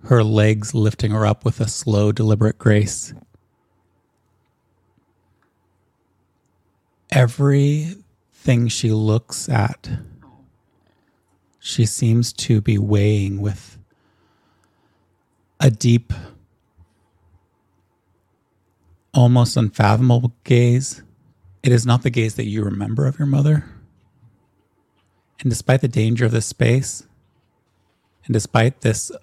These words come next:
awkwardness and alienness of her and your siblings' bodies, and your classmates' bodies that you recognize, you have a strange fascination with this monstrous creature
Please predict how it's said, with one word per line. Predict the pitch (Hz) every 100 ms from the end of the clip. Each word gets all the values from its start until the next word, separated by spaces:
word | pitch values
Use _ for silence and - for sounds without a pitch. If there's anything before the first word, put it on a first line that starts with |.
| _ _ _ -
awkwardness | 120 117 120 113 117 -
and | -
alienness | 113 113 120 120 123 -
of | 113 113 _ _ _ _ -
her | 131 123
and | 117 113 -
your | 117
siblings' | 117 - 139 135 123 117
bodies, | 131 123 131 123 - _ _ _ _ _ _ _ _ _ _ _ _ _ _ _ _ _
and | 143 123 117 117 113 - _ _
your | - 117 120
classmates' | - 143 120 - 120 -
bodies | - 117 120 123 - _
that | -
you | 120
recognize, | 120 113 - - 117 117 - _ _ _ _ _ _ _ _ _ _ _ _ _ _ _
you | - 139
have |
a | 131
strange | - 131 127 120
fascination | - 107 - 113 107 120 - 104
with | 107 107
this | - 104 - -
monstrous | 104 113 107 127 - 143 135
creature | - 135 123 - 113 110